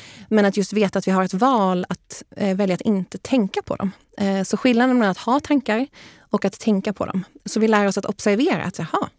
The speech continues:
där var den tanken. Hej på dig. Jag släpper taget om dig nu. Jag kommer tillbaka till min andning, för nu är jag här." Och då är det ju lättare väldigt många gånger när man lyssnar på någon, för då kan man ju komma tillbaka till den rösten eller till musiken som är där.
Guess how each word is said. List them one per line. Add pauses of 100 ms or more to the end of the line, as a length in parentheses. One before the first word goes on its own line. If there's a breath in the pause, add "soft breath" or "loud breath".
(140)
där
var
den
tanken.
Hej
på
dig. (380 loud breath)
Jag
släpper
taget
om
dig
nu.
Jag
kommer
tillbaka
till
min
andning, (160)
för
nu
är
jag (160)
här." (520 loud breath)
Och
då
är
det
ju
lättare (340)
väldigt
många
gånger
när
man
lyssnar
på
någon,
för
då
kan
man
ju
komma
tillbaka
till
den
rösten
eller
till
musiken
som
är
där.